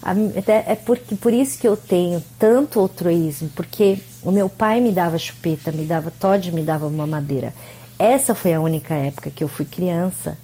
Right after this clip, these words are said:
E essa criança, ela chora. Ela chora.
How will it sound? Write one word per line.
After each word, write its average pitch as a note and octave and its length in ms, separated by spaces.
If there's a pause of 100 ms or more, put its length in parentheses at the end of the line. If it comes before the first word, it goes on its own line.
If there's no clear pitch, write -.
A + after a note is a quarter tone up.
(160)
E F3+ 60
essa F#3 240
criança, F#3+ 600
ela F#3 300
chora. F#3 840 (640)
Ela G#3 240
chora. G3 720